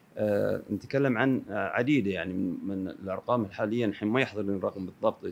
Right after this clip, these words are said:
يعني، آه، كم يكون، ولكن، آه، أتكلم عن إحنا اليوم، آه، تسعمية،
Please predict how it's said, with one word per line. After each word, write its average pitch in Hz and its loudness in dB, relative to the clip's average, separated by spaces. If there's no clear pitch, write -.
يعني، 85 -8
آه، 90 -8
كم 117 0
يكون، 127 -2
ولكن، 127 4
آه، 107 2
أتكلم 131 2
عن 101 0
إحنا 127 0
اليوم، 127 0
آه، 101 0
تسعمية، 120 -2